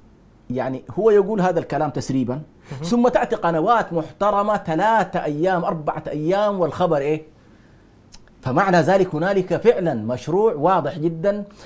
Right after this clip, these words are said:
Speaker 1: لهذا النوع من التسويق وهذا النوع من الأداء لمحاولة على كل، وهذه قضايا على كل م-،
Speaker 2: مهم.
Speaker 1: معروف كيف يتم التلاعب بالشعوب و-، و-، وصناعة حالة نفسية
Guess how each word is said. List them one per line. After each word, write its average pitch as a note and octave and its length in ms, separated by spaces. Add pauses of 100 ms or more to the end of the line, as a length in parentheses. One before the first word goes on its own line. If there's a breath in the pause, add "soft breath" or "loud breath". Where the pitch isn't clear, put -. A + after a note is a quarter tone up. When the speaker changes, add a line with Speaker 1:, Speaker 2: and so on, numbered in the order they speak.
(160 loud breath)
Speaker 1:
لهذا D#3+ 400
النوع F#3 180
من D#3+ 120
التسويق E3+ 600
وهذا D3+ 220
النوع D#3 160
من C3+ 140
الأداء C3+ 420
لمحاولة D3 760
على C3+ 200
كل، D#3 360 (300 loud breath)
وهذه G3+ 260
قضايا F#3 340
على E3+ 180
كل F3+ 140
م-، F3 380
Speaker 2:
مهم. D3+ 140
Speaker 1:
معروف D#3+ 420
كيف F3+ 160
يتم D#3 220
التلاعب C#3+ 680 (200 loud breath)
بالشعوب C#3 680
و-، C#3 40
و-، C3+ 340
وصناعة D3 500
حالة E3 260
نفسية D#3 540